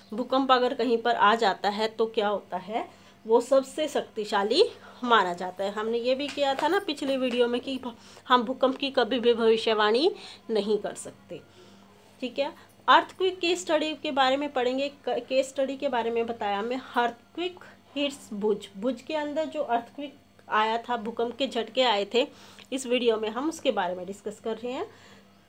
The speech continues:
A massive earthquake measure six point nine on Richter scale hit Bhuj town on twenty six January two thousand one। छब्बीस जनवरी दो हज़ार एक को एक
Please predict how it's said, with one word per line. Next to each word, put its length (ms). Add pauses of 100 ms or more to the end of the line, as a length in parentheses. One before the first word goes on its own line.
(960)
A 100
massive 500
earthquake 720
measure 560
six 80 (260)
point 640
nine 380
on 200
Richter 400
scale 400 (120)
hit 340
Bhuj 160 (180)
town 340
on 160 (460)
twenty 360
six 280
January 500 (220)
two 180
thousand 340 (120)
one। 140 (520)
छब्बीस 380
जनवरी 380
दो 220
हज़ार 420
एक 260
को 140
एक 200